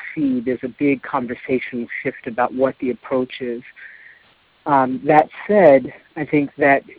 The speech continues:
you know, like anything else, even like a sangha, it's there, there, it is a kind of community you're gonna belong to, and so finding a good fit is, uh, what's important. And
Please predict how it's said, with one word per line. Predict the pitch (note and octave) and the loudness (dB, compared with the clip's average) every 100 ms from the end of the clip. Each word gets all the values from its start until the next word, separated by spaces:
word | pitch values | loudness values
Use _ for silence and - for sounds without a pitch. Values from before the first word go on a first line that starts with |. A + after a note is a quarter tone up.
| - | -12
you | F3 | -4
know, | C#3+ | -2
like | C3 - | -2 0
anything | D3 C#3+ - C#3 C#3+ | -2 -2 -4 -2 0
else, | C#3 - | 0 0
even | D3 C3+ | -4 -4
like | C3+ C3 | -4 -4
a | B2+ - | -6 -4
sangha, | E3+ E3+ C3+ B2 | -2 0 0 0
it's | - - _ | -2 -16 _
there, | - C3+ - | -8 -6 -2
there, | C3 B2+ B2+ | 0 0 0
it | C#3 | 0
is | C#3+ C#3 | 0 0
a | |
kind | C3 C#3+ C3+ | -4 -4 -4
of | - | -6
community | - C#3+ D3 C#3+ C3 | -6 -4 -2 -2 -2
you're | B2 | -4
gonna | A#2+ C3 | -4 -6
belong | B2 C3 B2+ C3 C3+ B2+ - | -6 -4 0 0 -2 -6 -6
to, | B2+ A#2 | -4 -4
and | C3 - | -6 -6
so | C#3 - | -8 -2
finding | C#3+ C3 C3 B2+ - | -2 0 -2 -2 -6
a | C3+ | -8
good | A#2 C3+ - - | -4 -4 -6 -4
fit | D3+ C3+ - - - - - _ _ | 0 0 0 -12 -20 -20 -20 _ _
is, | C#3+ B2+ A2+ _ _ _ | -4 -4 -6 _ _ _
uh, | D3 C3+ | -8 -4
what's | C3 C#3+ - | 0 -2 -2
important. | C#3+ - D#3 D#3 D3 C3+ A#2 | -8 -2 0 0 0 -8 -8
And | D3 C#3 C3 C3 | -4 -2 -2 -6